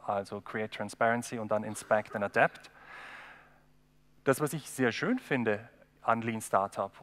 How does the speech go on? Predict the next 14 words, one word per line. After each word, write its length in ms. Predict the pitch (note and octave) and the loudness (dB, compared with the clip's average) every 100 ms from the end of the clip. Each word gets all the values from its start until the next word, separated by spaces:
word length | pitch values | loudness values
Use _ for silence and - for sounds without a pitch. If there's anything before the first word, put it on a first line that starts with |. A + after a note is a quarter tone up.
| - | -12
und, 360 | A2 G#2 - - | -8 -8 -10 -10
äh, 200 | G#2+ A2+ | -8 -8
wofür 280 | A2+ - A#2+ | -8 -6 -6
ich 120 | - - | -8 -8
letzten 300 | A#2+ A2 - | -6 -6 -4
Endes 200 | A2+ A2 | -4 -2
auch 140 | A2 - | -2 -2
versucht 380 | G#2+ C3+ - | -6 -6 -2
habe, 200 | A2+ G#2+ | 2 2
diesen, 380 | A2 G#2 G#2+ A2 | 0 -6 -8 -8
diesen 220 | - G#2+ | -12 -12
Product 260 | - G#2 G2 | -4 -4 -4
Canvas 500 | - D3 C3+ - - - | -4 -4 -4 -10 -16 -16
zu, 420 | - G#2+ G2+ | -10 -10 -10